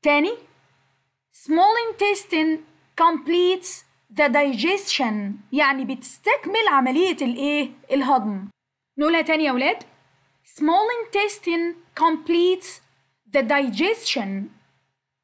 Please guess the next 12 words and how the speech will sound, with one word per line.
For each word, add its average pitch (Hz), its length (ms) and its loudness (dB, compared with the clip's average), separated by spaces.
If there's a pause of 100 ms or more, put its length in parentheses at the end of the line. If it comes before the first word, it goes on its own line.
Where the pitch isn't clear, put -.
(140)
إن 240 100 4
الأمعاء 240 380 2
الدقيقة 311 420 -4
بتعمل 330 380 0
إيه؟ 302 300 -2 (400)
بتستكمل 349 760 -2
عملية 294 640 2 (120)
الهضم. 208 480 -4 (500)
نيجي 403 580 0 (300)
للي 269 140 0
بعد 330 200 2
كده. 320 360 0